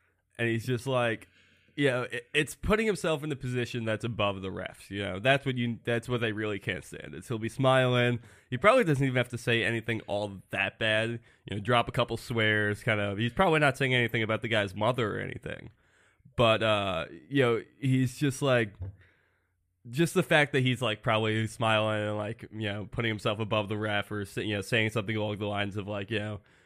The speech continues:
"I don't give a shit about your call. Like, you know, I'm Carmelo Anthony." That's probably what's getting him into more trouble. And I think,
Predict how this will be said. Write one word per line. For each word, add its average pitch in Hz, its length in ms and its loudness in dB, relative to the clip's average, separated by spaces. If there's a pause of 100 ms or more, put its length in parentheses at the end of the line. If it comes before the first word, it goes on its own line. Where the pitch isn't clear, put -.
(280)
"I 123 120 4
don't 120 180 2
give 113 100 0
a 110 40 -2
shit 107 180 0
about 104 180 0
your 98 120 -4
call. 95 580 -2 (240)
Like, 95 400 -10 (180)
you 107 140 -6
know, 104 160 -4
I'm 104 260 -4
Carmelo 101 460 -2
Anthony." 95 540 -6 (920)
That's 147 480 2
probably 127 380 4
what's 113 320 0
getting 107 300 0
him 104 240 -2
into 101 180 -8
more 101 200 -4
trouble. 101 380 -4
And 107 80 -2
I 117 100 2
think, 123 320 -4